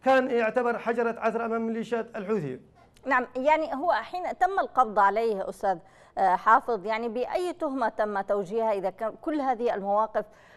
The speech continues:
Speaker 2: آه، المشرفة، آه، يعني، آه، قدمها لأجل الوطن أيضًا؟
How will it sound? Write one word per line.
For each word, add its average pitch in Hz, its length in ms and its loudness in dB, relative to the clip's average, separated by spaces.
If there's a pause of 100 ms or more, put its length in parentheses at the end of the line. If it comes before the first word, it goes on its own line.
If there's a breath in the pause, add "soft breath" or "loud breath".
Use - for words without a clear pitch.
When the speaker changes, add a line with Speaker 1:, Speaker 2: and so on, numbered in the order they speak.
Speaker 2:
آه، 196 260 2
المشرفة، 214 640 -2
آه، 180 580 2
يعني، 190 520 -4
آه، 185 240 0
قدمها 233 640 0
لأجل 233 520 -4
الوطن 247 560 -4
أيضًا؟ 156 340 -12